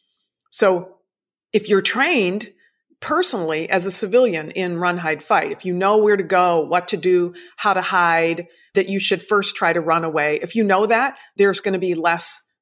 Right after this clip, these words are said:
a chance that less people will be killed. When I did the initial research, we found that forty-seven percent of the incidents where law enforcement had to engage a shooter, a law enforcement officer was killed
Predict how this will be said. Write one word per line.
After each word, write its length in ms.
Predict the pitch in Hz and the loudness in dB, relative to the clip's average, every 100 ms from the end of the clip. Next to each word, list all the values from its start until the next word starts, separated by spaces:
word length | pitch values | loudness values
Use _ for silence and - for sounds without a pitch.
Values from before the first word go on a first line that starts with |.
| - | -6
a 120 | 175 | -6
chance 360 | 180 214 190 - | -2 -2 -2 -2
that 180 | 185 - | -4 -4
less 240 | 170 170 - | -2 -2 -2
people 280 | - 180 165 | -6 -6 -4
will 140 | 151 | -4
be 120 | 254 | -6
killed. 280 | - - - - _ _ | -8 -8 -10 -12 _ _
When 120 | 208 | 0
I 80 | 196 | 2
did 200 | 196 220 | 2 2
the 60 | 226 | 4
initial 400 | 214 208 196 185 | 2 0 -2 0
research, 500 | 190 202 180 156 - - _ | 0 0 -2 -4 -8 -12 _
we 140 | - 233 | -2 0
found 360 | 233 185 175 | 2 0 0
that 220 | 170 156 - _ _ _ | 0 -2 -4 _ _ _
forty-seven 680 | - 196 220 277 214 185 196 | -2 0 2 2 2 2 -2
percent 600 | 196 147 - 156 151 - _ _ _ _ _ - | -4 -2 -2 -2 -8 -16 _ _ _ _ _ 0
of 160 | 180 | 0
the 80 | 208 - | 0 0
incidents 500 | 214 214 196 196 - | -2 0 -2 -4 -2
where 180 | 185 170 | 0 2
law 220 | 160 165 | 2 0
enforcement 520 | 208 - 196 196 180 | 0 -2 -2 -2 -4
had 200 | 185 175 | -2 -2
to 100 | 185 | -2
engage 380 | 165 160 160 156 | -4 -2 -2 -2
a 40 | |
shooter, 580 | 160 - 185 151 101 - _ _ _ _ _ | -6 -2 0 -2 -4 -10 _ _ _ _ _
a 100 | 180 | 0
law 200 | 175 175 | 2 2
enforcement 500 | 196 196 185 180 170 | 0 -2 -4 -2 -2
officer 380 | 156 160 - 170 | -2 -2 -4 -2
was 200 | 160 - | 0 -2
killed 480 | - 196 190 233 | -2 0 2 2